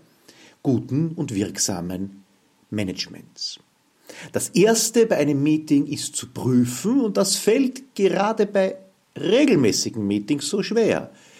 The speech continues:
Besteht überhaupt eine Notwendigkeit,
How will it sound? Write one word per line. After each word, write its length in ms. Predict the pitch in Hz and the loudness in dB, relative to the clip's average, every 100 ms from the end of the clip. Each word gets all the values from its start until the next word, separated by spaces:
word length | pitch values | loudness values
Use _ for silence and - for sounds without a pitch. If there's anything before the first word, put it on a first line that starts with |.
| - - _ - | -20 -20 _ -2
Besteht 640 | 117 - - 143 170 175 | -2 0 0 2 2 0
überhaupt 680 | 180 120 - 98 95 - - | -4 -4 -6 -6 -8 -8 -8
eine 200 | 120 117 | -4 -2
Notwendigkeit, 1400 | 120 156 156 127 165 180 120 - - 104 - - - | -2 -2 -4 2 2 2 -2 -4 -10 -14 -14 -16 -20